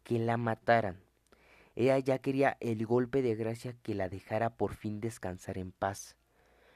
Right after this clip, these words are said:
Pero estos cuatro demonios siguieron jugando con ella hasta su último suspiro.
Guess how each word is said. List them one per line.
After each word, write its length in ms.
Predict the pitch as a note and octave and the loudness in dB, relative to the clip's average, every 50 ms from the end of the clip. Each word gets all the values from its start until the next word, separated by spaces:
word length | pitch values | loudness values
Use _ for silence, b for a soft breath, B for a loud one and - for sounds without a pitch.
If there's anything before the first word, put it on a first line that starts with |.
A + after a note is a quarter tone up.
| b b | b b
Pero 220 | _ - A2 A2+ A#2+ | _ 2 4 4 4
estos 320 | A#2+ - - D3+ C#3+ - | 2 0 -2 -2 -2 -2
cuatro 400 | - - D3 D3 D3 - E3+ F3+ | 0 4 4 6 6 4 0 0
demonios 600 | F3 F3 F3 E3 E3 E3 D#3 C#3+ C#3 C3+ - - b b b b b b | 0 2 2 4 4 4 2 0 -2 -2 -4 -12 b b b b b b
siguieron 420 | b - - G2+ G2+ G#2+ A2+ A#2+ A#2+ | b -10 -10 -4 -4 -2 -2 -2 -4
jugando 420 | A#2 A#2 G#2+ A2+ A2+ A#2+ B2 A#2+ | -4 -4 -2 0 0 0 -2 -4
con 280 | A#2+ - A2 G#2 G#2 G#2 | -4 -6 -6 -4 -2 -4
ella 320 | G2+ G#2+ A2 A2 A2 A2 - _ _ _ | -4 -2 -2 -4 -4 -4 -10 _ _ _
hasta 380 | G2+ G2 F#2+ - - - G2 | -4 -4 -4 -12 -12 -12 -12
su 160 | - - - | -10 -8 -6
último 480 | G#2 G#2 G#2 G#2 G#2 - A2+ A2+ G#2+ G#2+ | -4 -4 -4 -4 -4 -6 -6 -6 -6 -8
suspiro. 640 | - - - F#2+ - - _ - F#2+ F#2 F#2 G#2 | -8 -10 -14 -14 -14 -14 _ -8 -8 -8 -8 -10